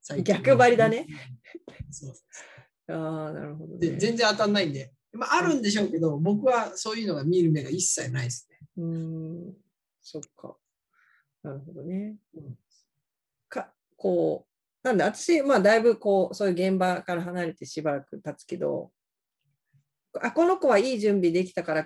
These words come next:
Speaker 2: 今日はいい試合するだろうなっていうのは大体わかる、わかってたから、監督に、
Speaker 1: うん。
Speaker 2: 監督とかヘッドコーチとかに、「今日どう？」って聞かれたら、「いや、今日あの子いいと思いますよ」って結構言うことがあって。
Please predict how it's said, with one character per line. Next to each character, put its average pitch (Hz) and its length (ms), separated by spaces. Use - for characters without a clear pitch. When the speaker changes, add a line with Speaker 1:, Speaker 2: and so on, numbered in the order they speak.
Speaker 2:
今 277 100
日 247 40
は 202 100
い 190 140
い 185 40
試 185 180
合 160 100
す - 140
る 175 80
だ 156 120
ろ 147 80
う - 20
な 156 120
っ 160 60
て - 80
い - 20
う 151 40
の 147 40
は 151 60
大 247 200
体 262 160
わ 202 140
か 220 140
る、 180 200
わ 185 120
か 226 80
っ - 100
て 170 100
た - 220
か 170 140
ら、 240 340
監 220 180
督 220 220
に、 226 540
Speaker 1:
う 202 60
ん。 - 20
Speaker 2:
監 190 80
督 190 160
と 185 80
か 156 60
ヘ 165 80
ッ 165 60
ド 175 80
コ 185 140
ー 180 40
チ 180 100
と - 100
か 143 100
に、 160 300
「今 220 100
日 175 60
ど 185 200
う？」 185 60
っ - 20
て 143 120
聞 - 100
か 208 100
れ - 80
た - 120
ら、 202 280
「い - 40
や、 240 80
今 262 200
日 208 60
あ 190 60
の 220 120
子 180 140
い 175 80
い 175 60
と 147 100
思 147 120
い 143 40
ま 143 120
す - 140
よ」 160 80
っ - 60
て 151 200
結 - 200
構 147 60
言 170 180
う - 20
こ 180 140
と 170 120
が 92 280
あ - 100
っ - 80
て。 - 280